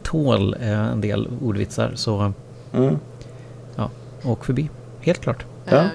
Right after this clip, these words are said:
Speaker 3: jag, jag såg en, eh, kul grej. Det var, eh, F-, Fri Tankeförlag som ger ut Sans. Det är ju den här tidningen
Speaker 2: Mm.
Speaker 3: som
Speaker 1: Mm.
Speaker 3: jag skriver för, som jag vet att många lyssnare läser. Och gör ni inte det, tycker ni kan köpa den,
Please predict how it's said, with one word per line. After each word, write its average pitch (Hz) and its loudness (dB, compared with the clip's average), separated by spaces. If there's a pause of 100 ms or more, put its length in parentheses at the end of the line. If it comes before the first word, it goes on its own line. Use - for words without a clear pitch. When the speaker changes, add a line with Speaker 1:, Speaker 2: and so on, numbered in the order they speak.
Speaker 3:
jag, 214 0
jag 247 2
såg 285 -2
en, 262 2
eh, 202 2
kul 175 0
grej. 170 2
Det 202 -4
var, 185 2
eh, 165 -2 (280)
F-, - -12 (260)
Fri 208 -2
Tankeförlag 214 0
som 170 -4
ger 160 -2
ut - -4 (360)
Sans. - 2 (120)
Det 214 0
är 208 4
ju 185 2
den 170 0
här 156 -2
tidningen 120 6
Speaker 2:
Mm. 135 4
Speaker 3:
som 131 2
Speaker 1:
Mm. 131 4
Speaker 3:
jag - -4
skriver 165 -4
för, 165 -2
som - -6
jag 180 -4
vet - -10
att - -14
många 175 -6
lyssnare 185 -4 (480)
läser. 254 0
Och 247 4
gör 214 4
ni 220 2
inte 208 -2
det, 247 0
tycker 220 -6
ni 196 -4
kan - -10
köpa 185 0
den, 220 2